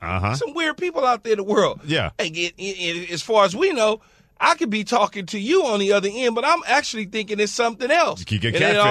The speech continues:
Speaker 1: catfish.
Speaker 2: sudden, it's Freddie Coleman. <laughs> Oh, man, I'm not messing around. <laughs> Uh-uh, no, man, dude will tie you up. Any, I watch a lot of I D Network. A lot
Speaker 1: <laughs> Yeah.
Speaker 2: of weird stuff goes on. So
Speaker 1: Uh-huh.
Speaker 2: that's where I'm at with the social media,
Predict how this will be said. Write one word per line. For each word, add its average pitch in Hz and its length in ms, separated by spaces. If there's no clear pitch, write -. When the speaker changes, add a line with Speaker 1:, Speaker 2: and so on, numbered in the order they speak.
Speaker 1:
catfish. 185 120
Speaker 2:
sudden, 185 260
it's 156 100
Freddie 196 260
Coleman. 156 440
<laughs> - 40
Oh, 392 220
man, 392 120
I'm 381 140
not 330 160
messing 277 320
around. 208 340
<laughs> - 320
Uh-uh, 190 320
no, 285 320
man, 339 300
dude 370 160
will 226 80
tie 277 300
you 269 260
up. 269 280
Any, 453 240
I 208 220
watch 156 240
a 120 80
lot 120 400
of 160 60
I 175 220
D 180 200
Network. 185 380
A 240 100
lot - 100
Speaker 1:
<laughs> 214 60
Yeah. 233 180
Speaker 2:
of 113 60
weird 135 120
stuff 165 240
goes 180 300
on. 185 300
So 156 180
Speaker 1:
Uh-huh. 123 120
Speaker 2:
that's 214 240
where 185 160
I'm 170 180
at 131 140
with 120 140
the 120 80
social 123 360
media, 120 380